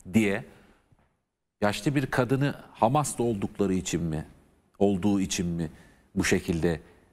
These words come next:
tehdit ediyorlar, işkence uyguluyorlar? Vücudunda derin yaralar var o yaşlı kadının. Yaşadıklarını anlattı, korkunç diye niteledi. En hafif tabiriyle korkunç aslında. Görüntüler sosyal medyaya sızdı. Şimdi tüm dünya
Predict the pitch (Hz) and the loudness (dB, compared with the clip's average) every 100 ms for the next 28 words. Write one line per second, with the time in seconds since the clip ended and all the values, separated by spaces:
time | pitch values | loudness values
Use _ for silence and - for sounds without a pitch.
0 | _ 95 85 90 90 87 82 82 - - | _ -2 0 0 0 0 -2 -2 -6 -14
1 | _ - 107 - 95 87 82 80 76 78 | _ -4 -2 0 0 0 0 0 0 -2
2 | 78 80 101 123 180 180 190 196 208 165 | -2 0 0 2 0 0 0 0 0 0
3 | 180 196 180 170 175 170 139 104 85 - | 0 -2 -2 -2 -2 -2 -2 -2 -4 -6
4 | - _ _ _ _ _ - 80 - 78 | -16 _ _ _ _ _ -6 -4 -6 -6
5 | 76 78 104 131 123 151 143 - 156 147 | -6 -4 -2 0 0 0 -2 0 -2 0
6 | 151 123 95 - - - 120 - 110 - | -2 -2 -4 -4 -2 0 0 0 -6 -2
7 | 85 80 78 76 76 73 107 95 - - | -2 -2 -2 -2 -2 0 0 0 0 0
8 | 90 90 85 80 78 80 71 73 78 76 | 2 2 2 0 0 -2 -2 -4 -2 -2
9 | - 78 - - - - - - - _ | -4 -8 -8 -10 -18 -20 -20 -20 -20 _
10 | _ 107 127 127 160 151 147 - 156 139 | _ 2 2 2 0 2 0 0 0 2
11 | 131 135 - 139 127 156 - - _ _ | 2 0 0 -2 0 0 -2 -10 _ _
12 | - 120 123 _ - 170 196 151 104 104 | -20 -20 -20 _ -2 0 2 2 2 0